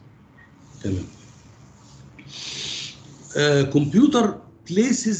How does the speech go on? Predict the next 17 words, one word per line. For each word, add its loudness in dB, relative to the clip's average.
around، -2
سوري، -6
places -6
command -4
on -6
host -6
controller -2
using -2
memory 0
mapped 0
input -8
output -8
device. -14
يبقى -8
ال-، -8
ال-، -10
الكمبيوتر، -2